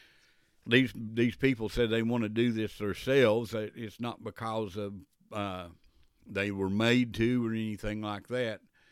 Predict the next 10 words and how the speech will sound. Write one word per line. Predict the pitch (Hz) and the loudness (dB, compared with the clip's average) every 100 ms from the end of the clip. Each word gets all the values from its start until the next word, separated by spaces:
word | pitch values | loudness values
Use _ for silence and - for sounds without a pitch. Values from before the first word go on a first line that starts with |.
| _ _ - | _ _ -10
Uh, | 101 104 | -6 -4
they | 104 110 | -2 0
wanna | 117 123 113 | 2 2 2
do | 120 139 | 4 6
it, | 110 - - - _ - | 4 -2 -16 -20 _ -12
and | 104 98 92 | -8 -8 -8
so | 113 101 | -6 -4
they | 104 | -2
mark | 104 117 131 117 - | -2 0 0 0 -4
them, | 95 92 101 | -8 -8 -10